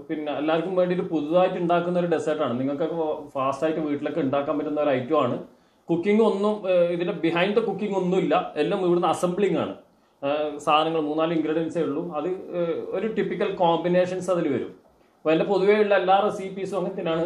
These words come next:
നിങ്ങൾക്ക് കാണാത്തവരുണ്ടെങ്കിൽ അതിൻ്റെ, ഏ, അറിയാൻ പറ്റും പിന്നീട് നോക്കിക്കഴിഞ്ഞാൽ. അപ്പോൾ നമുക്ക് ആ പാർട്ടിലേക്ക് പോവാം, കുക്കിങ്ങിൻ്റെ ആ പാർട്ടിലേക്ക് പോവാം. ഏ, നിങ്ങൾ കണ്ടു നോക്കൂ, കണ്ടു നോക്കിയാൽ നിങ്ങൾക്ക് മനസ്സിലാവും എങ്ങനെയാണെന്നുള്ളത്. അതൊന്ന്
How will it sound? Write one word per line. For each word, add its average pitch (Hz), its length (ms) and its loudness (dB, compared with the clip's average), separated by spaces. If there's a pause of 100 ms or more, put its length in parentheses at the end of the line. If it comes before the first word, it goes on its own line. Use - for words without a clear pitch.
നിങ്ങൾക്ക് 156 340 -4
കാണാത്തവരുണ്ടെങ്കിൽ 170 720 0 (120)
അതിൻ്റെ, 160 200 0 (220)
ഏ, 156 80 0 (420)
അറിയാൻ 160 260 2
പറ്റും 160 260 -2
പിന്നീട് 143 280 -4
നോക്കിക്കഴിഞ്ഞാൽ. 135 580 -2 (640)
അപ്പോൾ - 140 0
നമുക്ക് 175 200 6
ആ - 20 4 (100)
പാർട്ടിലേക്ക് 196 480 4
പോവാം, 135 160 0
കുക്കിങ്ങിൻ്റെ 170 380 -2
ആ 175 100 -8
പാർട്ടിലേക്ക് 175 500 -2
പോവാം. 151 240 2 (600)
ഏ, 156 80 -2 (560)
നിങ്ങൾ 202 180 2 (180)
കണ്ടു 202 200 4
നോക്കൂ, 131 280 2
കണ്ടു 170 180 -2
നോക്കിയാൽ 190 240 -2
നിങ്ങൾക്ക് 175 260 -2
മനസ്സിലാവും 127 400 0
എങ്ങനെയാണെന്നുള്ളത്. 120 520 -2
അതൊന്ന് 170 320 2